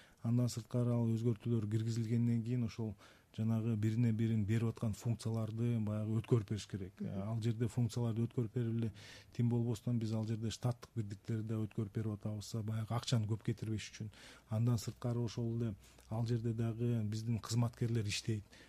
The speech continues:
Speaker 1: Ал кызматкерлер дагы толугу менен аларды өткөрүп бериш керек. Ошол бир дагы кызматкер мындай таза, а, чын дили менен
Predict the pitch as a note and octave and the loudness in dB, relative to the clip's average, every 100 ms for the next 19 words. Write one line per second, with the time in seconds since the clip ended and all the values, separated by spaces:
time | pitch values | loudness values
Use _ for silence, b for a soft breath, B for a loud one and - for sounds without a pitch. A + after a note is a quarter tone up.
0 | B - A#2+ - B2 A#2+ - B2 A#2 A#2 | B -2 -2 0 2 2 2 0 0 0
1 | A#2 A2+ - A#2 G#2+ A#2+ A#2 A#2 A2 A2+ | 0 -2 0 2 4 6 4 4 4 2
2 | A2 A2+ A2+ B2+ A2 A#2 G#2+ - A2+ G#2 | 2 0 2 0 0 0 -2 -2 -4 -2
3 | - G2+ A2+ G#2 A2+ A2+ A2+ G#2 A2 A2+ | -4 -6 -4 -2 0 0 0 -2 -2 -2
4 | G#2+ B2+ A#2+ A2 G2 B B _ - C3 | -2 -2 0 -2 -4 B B _ 2 6
5 | C#3 C3 F#2+ B B B - B2 A2+ A2+ | 8 6 2 B B B -8 -4 -4 -4
6 | - C#3+ C3+ C3 C3 B2 A#2 A2 A2 | 6 8 8 8 8 6 6 2 -2